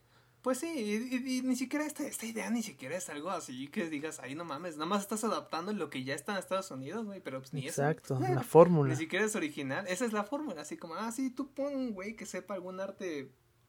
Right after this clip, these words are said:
Speaker 1: de pelea, te lo pones a matarse contra esos güeyes, le das humor, drama, ah, terror quizás, este, algún tonito diferente y ya".
Speaker 2: Sí,
Speaker 1: Y
Speaker 2: ahí
Speaker 1: ya,
Speaker 2: ya,
Speaker 1: tienes
Speaker 2: ya
Speaker 1: tu
Speaker 2: puedes hacer
Speaker 1: película.
Speaker 2: tu mezcla de géneros, tu propuesta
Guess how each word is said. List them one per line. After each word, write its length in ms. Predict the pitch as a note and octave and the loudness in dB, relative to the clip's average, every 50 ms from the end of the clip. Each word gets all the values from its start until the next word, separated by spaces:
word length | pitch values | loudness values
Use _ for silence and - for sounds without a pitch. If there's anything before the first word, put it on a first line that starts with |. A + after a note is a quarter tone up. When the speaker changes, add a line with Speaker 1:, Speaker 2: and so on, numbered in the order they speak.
| _ _ - | _ _ -18
Speaker 1:
de 80 | - - | -18 -12
pelea, 400 | - D3 D#3+ G#3 C4 E4+ F4 - - - - - - - - - _ _ _ | -10 -4 2 2 2 2 0 -4 -14 -20 -20 -20 -20 -20 -20 -20 _ _ _
te 80 | - | -14
lo 80 | C3+ C#3+ | -10 -6
pones 180 | - A3 G#3 G3+ | -4 -2 -2 -2
a 40 | |
matarse 360 | D#3 C#3 D3 F3 G3+ G3+ A3 G#3 | -2 -2 -2 -2 -4 -4 -6 -8
contra 280 | - C3 C3 F3+ G3 | -6 -8 -6 -6 -6
esos 140 | G3 G3+ E3 | -6 -6 -4
güeyes, 340 | D#3+ A3 B3 C4+ C#4+ C#4+ - | -4 -2 -2 -2 -4 -6 -6
le 100 | E3 D#3 | -6 -4
das 340 | E3 F3+ E3+ - - - E3 | -4 -4 -4 -4 -6 -6 -6
humor, 760 | D#3 C#3+ - C#3 C#3 D3+ F3+ G3 G#3+ G#3+ A3 A3 A3 G#3 E3 | -6 -6 -6 -6 -6 -4 -4 -2 -2 0 -2 -2 -2 -4 -4
drama, 720 | D3+ D#3 E3 F#3 G3+ G3+ G3+ G#3+ G#3 G#3+ G#3 G#3+ G#3+ G#3+ G#3 - - - - - - - _ | -4 -2 -2 -2 -2 -2 -2 -2 -2 -2 -2 -2 -4 -6 -8 -12 -18 -20 -20 -20 -20 -20 _
ah, 460 | - C3 B2+ B2+ B2+ B2+ B2+ B2+ C3 B2+ B2+ | -8 -6 -4 -4 -4 -4 -6 -6 -8 -8 -4
terror 460 | - C3+ C3 C3+ C#3 D#3+ G3 A3+ A3 | -2 -2 0 2 2 2 2 0 -2
quizás, 720 | - - D3 C#3 - D3 D#3 F#3+ A3 A#3 B3 A#3 A3+ - - | -4 -6 -6 -6 -6 -6 -4 -4 -2 -2 -2 -2 -4 -6 -8
este, 300 | D3 - - - C3+ B2 | -10 -14 -12 -12 -12 -12
algún 240 | A#2+ B2+ D#3 E3 D3+ | -10 -10 -10 -8 -6
tonito 480 | E3 D#3+ D#3+ F3 F3 - - A3 G#3+ | -6 -6 -4 -6 -6 -4 -4 -4 -2
diferente 480 | E3+ D3+ C3+ C3 C3+ E3 G3 G#3 - - | -4 -4 -4 -4 -4 -4 -4 -6 -8 -10
y 120 | - - - | -10 -8 -8
ya". 140 | - - - - _ _ _ _ _ _ | -8 -8 -10 -14 _ _ _ _ _ _
Speaker 2:
Sí, 140 | - A3 | 8 10
Speaker 1:
Y 40 | A3+ | 12
Speaker 2:
ahí 140 | G3+ D3+ C#3 | 12 12 12
Speaker 1:
ya, 60 | D3 | 12
Speaker 2:
ya, 100 | E3+ E3 | 10 10
Speaker 1:
tienes 180 | D#3+ - F3 D3 | 10 10 10 10
Speaker 2:
ya 60 | D#3+ | 10
Speaker 1:
tu 60 | D#3+ - | 12 10
Speaker 2:
puedes 200 | F3 E3+ D3+ D#3+ | 10 8 8 6
hacer 220 | D3 - E3+ D#3+ D#3 | 8 8 8 6 8
Speaker 1:
película. 40 | - | 6
Speaker 2:
tu 120 | - D#3+ | 6 8
mezcla 440 | D#3+ D#3 D#3 D3+ - - E3 D#3 D3+ | 10 10 8 8 8 8 8 10 12
de 100 | D#3 D3+ | 10 10
géneros, 600 | - - D#3+ D#3+ D#3+ D#3+ D#3+ D#3 D#3+ D#3+ D#3 - | 8 6 4 4 6 6 6 8 8 8 8 6
tu 160 | - - C#3+ | 2 -2 -2
propuesta 880 | C3+ - C#3+ - C3+ - - - D3+ D3+ D3 - - - D#3 D3 D3 D#3 | 2 4 4 4 4 4 8 10 10 10 10 8 2 0 2 2 2 0